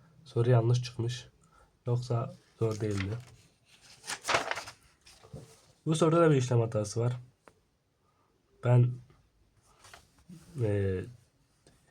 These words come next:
çemberin yüzde altmışlık dilimini yanlış bulmuşum. O yüzden. Ben dokuz buldum ama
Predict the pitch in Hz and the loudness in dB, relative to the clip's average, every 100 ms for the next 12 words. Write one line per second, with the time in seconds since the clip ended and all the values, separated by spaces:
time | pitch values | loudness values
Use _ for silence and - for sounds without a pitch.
0 | _ _ _ - 110 113 113 123 120 117 | _ _ _ -6 -2 0 4 4 4 2
1 | 104 120 120 120 107 127 123 117 107 107 | -4 -2 0 -2 -6 -6 -2 -2 -2 -2
2 | 123 - - _ - - _ _ 98 98 | -4 -6 -16 _ -20 -20 _ _ -8 -4
3 | 117 120 104 98 92 113 - _ _ _ | -2 -2 -4 -6 -8 -10 -12 _ _ _
4 | _ _ _ _ - 110 107 98 92 98 | _ _ _ _ -10 -6 -6 -6 -8 -10
5 | - _ _ _ _ _ _ _ _ _ | -12 _ _ _ _ _ _ _ _ _
6 | _ _ _ _ - - - - 117 113 | _ _ _ _ -20 -20 -16 -4 -2 0
7 | 113 - 127 123 113 113 143 139 | -2 -4 -6 -4 -4 0 -2 -2